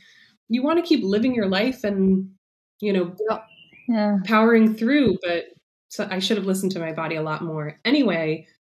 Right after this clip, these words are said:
Speaker 1: thirty-one weeks. Um, I still remember it was June tenth. It was a Friday. I, Sam and I were out in our neighborhood, just, like, getting a coffee in the middle of the day.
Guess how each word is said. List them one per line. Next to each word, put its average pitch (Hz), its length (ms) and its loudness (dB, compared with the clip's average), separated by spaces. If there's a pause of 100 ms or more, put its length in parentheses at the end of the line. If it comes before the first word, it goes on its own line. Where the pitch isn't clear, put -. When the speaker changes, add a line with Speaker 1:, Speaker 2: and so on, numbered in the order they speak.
(360)
Speaker 1:
thirty-one 285 420 6
weeks. 220 520 4 (120)
Um, 185 260 -2
I - 60 -6
still 196 200 -2
remember 180 300 -2
it 170 40 0
was 165 120 -4
June 214 240 0
tenth. 170 340 -4
It 180 40 -6
was 156 140 -8
a - 160 -12
Friday. 175 720 -2 (600)
I, 170 640 -4 (320)
Sam 226 260 2
and 214 80 2
I 190 120 2
were 175 120 2
out 165 280 -2 (200)
in 202 140 -4
our 202 80 0
neighborhood, 180 520 0
just, 185 160 -6
like, 180 140 -4
getting 185 240 0
a 185 100 -6
coffee 180 640 -6 (140)
in 180 80 -2
the 175 40 0
middle 165 220 -2
of 165 60 -6
the 165 80 -4
day. 156 580 -2